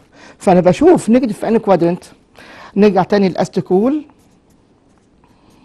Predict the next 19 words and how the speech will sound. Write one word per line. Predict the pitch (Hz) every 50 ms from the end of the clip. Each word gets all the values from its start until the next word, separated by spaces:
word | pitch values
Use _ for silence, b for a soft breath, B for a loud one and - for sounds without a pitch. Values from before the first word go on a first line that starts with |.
| _ _ _ _ _ _ _ _ _ B B B B B B
هلاقي | B 202 226 208 214 233 247 - 247 247 247 254 - 233
إن | 202 202 202
كوزاين | 202 - 220 202 180 233 247 226 214 202 185
بوزيتيف | 262 294 311 320 - 330 339 302 262 - _ b b b b
في | b - 220
الفيرست | 196 - - - 339 370 359 - - - _ _ -
والفورث، | 208 208 214 185 - - 220 190 147 135 - - - - _ _ _ _ _ _ _ _ _ _ _ _ _ B B B B B B
يبقى | 240 254 254 - 175
نيجاتيف، | 170 190 196 175 196 - 254 285 294 269 - - -
نيجاتيف | 170 180 196 180 202 226 240 262 277 277 233 - B B B B
في | B -
الإيه؟ | 175 - - 185 196
في | 190 - 196
السكند | 165 - - - 220 202 226 226 240 233 208
والثيرد. | 254 269 - - - 339 349 320 202 170 - - _ _ _ _ _ _ _ b b b b b b
يبقى | 165 160 - - 151 160 196
هنا | 208 190 - - -
الثيتا | 139 - - - 208 214 233 226 - 285 311 311 - B B B B 160
belongs | 160 185 233 277 330 269 208 208